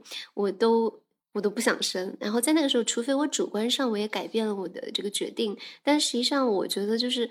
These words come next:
使我现在不想生那个因素，到那个时候会变得更严重。嗯，因为我现在就是一个非常怕痛、怕医院的人，然后到错过最佳生育年龄的时候，你可能要做很多催产啊等等手术，我一想就痛不欲生。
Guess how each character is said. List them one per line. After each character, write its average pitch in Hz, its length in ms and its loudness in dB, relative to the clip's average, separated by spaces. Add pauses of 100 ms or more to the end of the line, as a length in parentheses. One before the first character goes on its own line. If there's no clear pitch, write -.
(140)
使 - 180 2
我 233 140 4
现 311 220 4
在 339 120 6
不 269 120 -4
想 185 200 -4
生 214 200 -2
那 214 80 0
个 208 40 0
因 214 180 0
素， 226 140 -4
到 233 160 -2
那 240 120 2
个 233 40 0
时 226 120 2
候 226 40 4
会 233 120 4
变 233 120 2
得 220 100 2
更 254 200 0
严 214 220 0
重。 208 260 -2 (480)
嗯， 220 160 -6 (100)
因 285 100 4
为 359 60 8
我 233 60 8
现 285 160 4
在 269 40 4
就 247 80 2
是 247 120 2
一 226 40 2
个 233 60 4
非 233 140 -2
常 220 180 -2
怕 226 180 -4
痛、 202 220 -4
怕 220 160 -4
医 202 200 -4
院 220 200 2
的 208 100 -2
人， - 320 -8 (460)
然 208 220 -2
后 220 260 0
到 226 180 -2
错 254 220 0
过 226 240 4
最 262 220 0
佳 240 160 6
生 247 180 4
育 240 40 2
年 208 200 2
龄 208 60 2
的 214 80 4
时 220 80 -2
候， 202 60 -2
你 202 100 0
可 208 120 -2
能 202 80 0
要 208 140 -2
做 220 220 0
很 202 120 0
多 202 120 -2
催 240 260 -4
产 220 220 -2
啊 208 100 -4
等 208 240 -2
等 208 100 0
手 220 220 -2
术， - 300 -4 (640)
我 208 220 4
一 311 200 2
想 220 300 2
就 214 160 -2
痛 285 260 4
不 226 140 -2
欲 226 100 6
生。 226 480 4